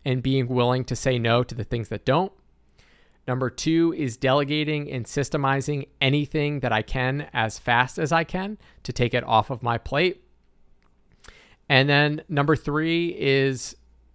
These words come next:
the power of focus and short timelines. So when I set this goal for myself, like, you know, I'm only working five hours today,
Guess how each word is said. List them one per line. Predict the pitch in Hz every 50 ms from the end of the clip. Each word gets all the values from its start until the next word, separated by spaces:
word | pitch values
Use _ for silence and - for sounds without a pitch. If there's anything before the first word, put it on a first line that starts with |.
| - - _ -
the | 131 127 127 123 120 117
power | - - 135 127 131 131 131 127 127 131 - -
of | 127 120 117 117 120 120 113 - _
focus | - - - 143 147 151 - 175 160 143 - - - - - _ _ _ _ _ _ -
and | - 127 117 120 117 107
short | - - - - 131 127 127 123 - - - _ _ _ _ _ _ _ _ _ _ _ _ -
timelines. | - 131 120 113 107 107 104 107 110 113 117 - - _ _ _ _ _
So | - - 123 120 120 127 - _ _ _ _ _ _ _ _ -
when | 135 131 131 131
I | 147
set | 151 - 185 160
this | 165 139 -
goal | - 127 139
for | 131 156 135
myself, | 123 104 - - 110 104 - -
like, | 110 107 - _ - _ _ _ -
you | - 120
know, | 113 107 107 107 - -
I'm | 120 123
only | 143 151 147 135
working | 120 117 131 147 - 127 107
five | - 113 104 101
hours | 101 98 95 95 92 -
today, | - 110 107 107 104 101 104